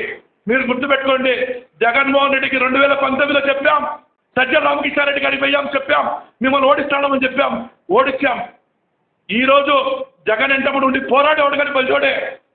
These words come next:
పేరు నాని కానీ, అంబటి రాంబాబు కానీ, ఈ రోజు కానీ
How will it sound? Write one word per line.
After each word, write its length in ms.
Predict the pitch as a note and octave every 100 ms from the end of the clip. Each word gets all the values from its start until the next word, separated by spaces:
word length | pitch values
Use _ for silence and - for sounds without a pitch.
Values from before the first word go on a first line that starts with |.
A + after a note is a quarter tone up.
| _ -
పేరు 280 | C#4+ C#4 C4+
నాని 200 | C4 D4 C#4
కానీ, 240 | C4 C#4 B3+ - - -
అంబటి 300 | A#3+ D#4 D#4 C4
రాంబాబు 360 | D4+ D#4 D4 C#4+
కానీ, 220 | C#4+ C#4+ B3 - - _ -
ఈ 40 | G#3+
రోజు 160 | C4 C4
కానీ 120 | C4